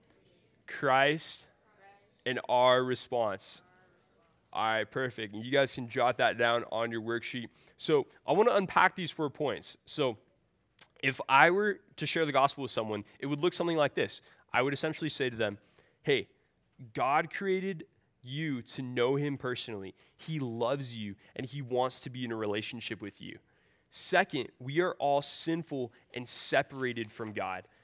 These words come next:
Third, thankfully, God didn't leave us in our sin. He made a way. God gave up his son Jesus to die on the cross for our sins, to pay the debt for our sins.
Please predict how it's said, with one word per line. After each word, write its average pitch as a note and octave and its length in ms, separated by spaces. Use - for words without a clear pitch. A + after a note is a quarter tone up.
Third, C#3 400
thankfully, D#3 680
God C3+ 260
didn't D3+ 320
leave C3+ 220
us D3+ 220
in C#3 80
our B2 80
sin. A2 340
He E3+ 260
made B2+ 560
a B2+ 80
way. A2 420
God B2+ 380
gave C#3+ 260
up D#3 160
his D#3+ 180
son D3 320
Jesus A#2 500
to C3+ 160
die A#2 360
on D3+ 120
the D3 80
cross A2+ 500
for - 240
our A#2 220
sins, G#2+ 480
to B2 140
pay D3+ 320
the C#3+ 120
debt B2+ 380
for B2 160
our A2 100
sins. G#2 400